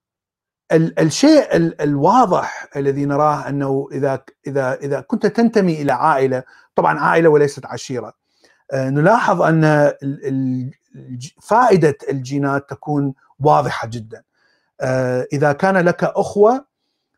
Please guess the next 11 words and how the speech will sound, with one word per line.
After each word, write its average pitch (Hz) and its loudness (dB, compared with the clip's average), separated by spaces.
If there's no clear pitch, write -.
آه، 131 0
ف-، - -10
فمن 156 -2
الطبيعي 160 0
أن 139 -6
ال-، 131 -8
الأخ 139 -4
سيساعد 143 -2
أخوه. 113 -10
آه، 131 -2
طبعًا 202 0